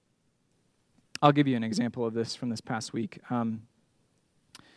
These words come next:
some of you know, uh, my grandmother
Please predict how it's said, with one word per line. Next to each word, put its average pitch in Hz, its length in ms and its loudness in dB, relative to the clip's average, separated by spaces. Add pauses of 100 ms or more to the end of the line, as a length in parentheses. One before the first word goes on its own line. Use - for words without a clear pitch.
(400)
some - 180 6
of 156 80 8
you 147 160 12
know, 143 380 8
uh, 120 420 6
my 131 160 6
grandmother 143 680 6